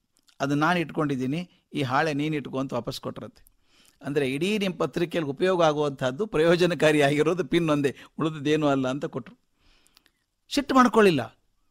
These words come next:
ಆ ಬಿಳಿಯನಿಗೆ ಆಶ್ಚರ್ಯ ಆಯ್ತು, "ಏನು ಶಾಂತ ಚಿತ್ತತೆ ಇದು, ಕೋಪ ಮಾಡ್ಕೊಳ್ಳಿಲ್ಲ" ಅಂತ. ಗಾಂಧಿ, "ನಿನ್ ಮೇಲೆ ಯಾಕಪ್ಪ ಕೋಪ ನನಗೆ, ನೀ ಬರ್ಕೊಂಡಿದ್ದೀಯ. ಹಾವು ವಿಷ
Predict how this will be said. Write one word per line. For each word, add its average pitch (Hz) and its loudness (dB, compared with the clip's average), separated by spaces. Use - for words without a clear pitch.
ಆ 170 -2
ಬಿಳಿಯನಿಗೆ 233 2
ಆಶ್ಚರ್ಯ 247 2
ಆಯ್ತು, 185 -4
"ಏನು 269 -2
ಶಾಂತ 208 0
ಚಿತ್ತತೆ 180 -2
ಇದು, 165 -4
ಕೋಪ 208 -2
ಮಾಡ್ಕೊಳ್ಳಿಲ್ಲ" 165 0
ಅಂತ. 123 -4
ಗಾಂಧಿ, 208 -4
"ನಿನ್ 262 -2
ಮೇಲೆ 254 2
ಯಾಕಪ್ಪ 190 2
ಕೋಪ 143 -2
ನನಗೆ, 123 -2
ನೀ 208 -2
ಬರ್ಕೊಂಡಿದ್ದೀಯ. 190 0
ಹಾವು 175 2
ವಿಷ 151 -2